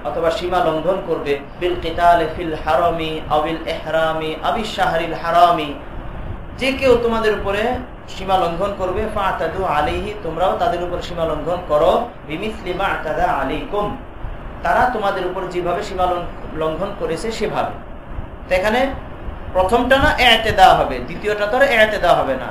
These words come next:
তারা যদি সীমা লঙ্ঘন করে, তাহলে তোমরাও সীমা লঙ্ঘন করো। তাহলে পরেরটা তো আর আসলে সীমা লঙ্ঘন না, এটা তো বদলা। কিন্তু পরেরটাকে এতেদা এর মোকাবেলায় যেটা করা হবে, সেটাকে এতেদা বলা হয়েছে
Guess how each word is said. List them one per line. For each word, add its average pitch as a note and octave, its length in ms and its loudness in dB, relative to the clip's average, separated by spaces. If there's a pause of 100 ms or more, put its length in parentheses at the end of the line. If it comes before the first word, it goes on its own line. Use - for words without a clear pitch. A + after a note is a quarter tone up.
তারা G3 200 6
যদি A3 200 -2
সীমা A#3 200 0
লঙ্ঘন A#3 400 2
করে, A#3 280 2
তাহলে G3+ 340 0
তোমরাও F#3+ 380 2
সীমা A3 260 2
লঙ্ঘন G#3+ 400 2
করো। - 160 -2 (460)
তাহলে D3+ 220 -6
পরেরটা C4 340 4
তো A3+ 120 4
আর A3 100 6
আসলে G3+ 300 0
সীমা G#3+ 240 0
লঙ্ঘন E3 320 2
না, B2+ 100 -4
এটা B2 120 -4
তো - 140 -4
বদলা। F3+ 440 4 (380)
কিন্তু G3 360 0
পরেরটাকে A3 720 2 (400)
এতেদা G3+ 720 6
এর A3 180 4
মোকাবেলায় G3 720 4
যেটা G#3+ 200 2
করা F#3 280 4
হবে, G#3+ 220 0
সেটাকে F#3+ 400 -2 (120)
এতেদা G3 460 4
বলা G#3 180 4
হয়েছে G3+ 380 2